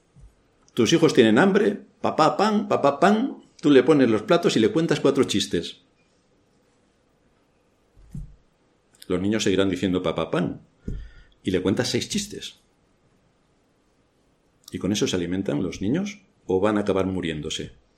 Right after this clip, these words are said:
Porque eso es lo que ocurre en la iglesia que se llama cristiana. Solo entretenimiento,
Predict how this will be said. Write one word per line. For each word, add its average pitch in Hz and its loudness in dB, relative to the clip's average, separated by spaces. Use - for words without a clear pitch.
Porque 85 -4
eso 117 -4
es 143 -2
lo 147 -4
que 85 -4
ocurre 92 -4
en 85 -4
la 80 -6
iglesia 87 -6
que 101 -4
se 85 -4
llama 90 -4
cristiana. - -10
Solo 165 2
entretenimiento, 120 -4